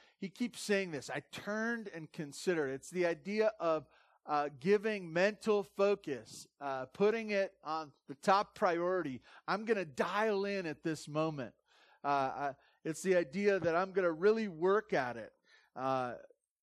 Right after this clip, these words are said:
you know, he, he could have been saying, you know, "I'm gonna Google it and do some internet research right now." I realize that Googling it and doesn't, getting internet res-, it doesn't really mean that you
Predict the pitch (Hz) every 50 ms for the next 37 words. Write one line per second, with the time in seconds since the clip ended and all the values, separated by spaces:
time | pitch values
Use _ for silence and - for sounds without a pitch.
0 | _ _ _ - 156 156 143 135 131 135 139 131 - 156 156 160 156 151 120 196
1 | 190 160 - - 202 190 180 151 165 151 135 - - 165 151 143 139 131 143 143
2 | 139 135 131 143 147 143 139 131 123 113 - 147 147 151 143 135 127 117 113 107
3 | - 131 113 104 127 127 127 - - 120 110 101 131 131 139 127 123 123 117 98
4 | 104 120 127 127 127 - - 123 104 92 98 _ - - 110 101 101 92 92 110
5 | 90 82 - - _ _ _ _ _ - - _ _ _ - 107 127 131 131 135
6 | 151 160 156 147 135 127 123 120 - - - 127 113 98 - _ _ _ _ _
7 | 127 117 113 143 143 135 143 139 131 123 123 123 120 107 - 113 117 113 113 104
8 | - 131 127 - 127 - - _ _ _ 117 113 123 120 120 123 117 117 123 135
9 | 131 127 131 123 110 113 120 131 127 - - 113 117 - 139 139 120 139 123 117
10 | 123 127 123 120 113 113 110 95 - 127 123 120 117 117 120 117 110 113 107 92
11 | 110 113 110